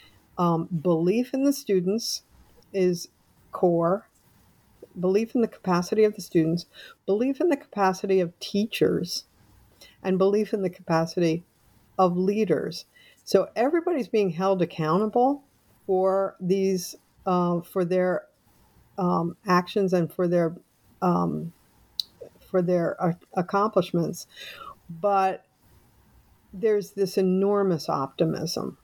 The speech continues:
about them. Now, how do they organize themselves? Uh, I kinda came up with a, an aphorism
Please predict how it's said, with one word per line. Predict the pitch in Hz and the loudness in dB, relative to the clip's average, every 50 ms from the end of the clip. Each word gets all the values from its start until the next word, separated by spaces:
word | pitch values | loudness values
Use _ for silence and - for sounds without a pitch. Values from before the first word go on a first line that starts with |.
| _ - | _ -2
about | 175 160 175 160 139 - - - | 0 2 2 0 0 -2 -4 -8
them. | - - 180 - _ _ _ _ _ _ _ _ _ - | -8 -8 -10 -16 _ _ _ _ _ _ _ _ _ -2
Now, | 190 196 185 160 151 - - _ | 0 0 0 0 -2 -4 -10 _
how | _ - 196 196 | _ -4 -2 0
do | 190 | 0
they | 185 190 - | 0 0 -2
organize | - - 220 226 247 254 214 196 170 165 160 - | 0 0 2 2 2 2 0 -2 -2 -4 -4 -4
themselves? | 170 147 - - 160 160 160 160 - _ _ _ _ _ _ _ _ | -6 -4 0 0 2 2 0 -2 -6 _ _ _ _ _ _ _ _
Uh, | - 185 175 175 170 - - - - _ _ _ _ - | -2 0 2 2 2 0 -2 -6 -12 _ _ _ _ 4
I | 202 190 185 | 6 6 6
kinda | - - - - 320 330 339 | 4 0 -4 -2 0 0 0
came | 277 - - 233 226 214 | -2 0 0 0 2 2
up | 214 208 - | 0 -2 0
with | - 185 180 165 | 0 0 0 0
a, | 180 170 165 165 165 160 165 - _ _ _ _ _ _ _ _ _ _ _ _ _ _ _ _ _ _ _ _ _ _ _ _ _ _ _ _ _ _ _ _ - 247 220 - _ - | 0 0 0 0 -2 -2 -6 -8 _ _ _ _ _ _ _ _ _ _ _ _ _ _ _ _ _ _ _ _ _ _ _ _ _ _ _ _ _ _ _ _ -4 -4 -4 -4 _ 0
an | 185 180 170 | 0 0 2
aphorism | 151 170 180 185 180 - - 208 202 214 220 214 - 233 233 240 254 254 254 | 2 0 0 -2 -2 -2 0 0 2 2 2 0 0 -2 0 0 0 -2 -2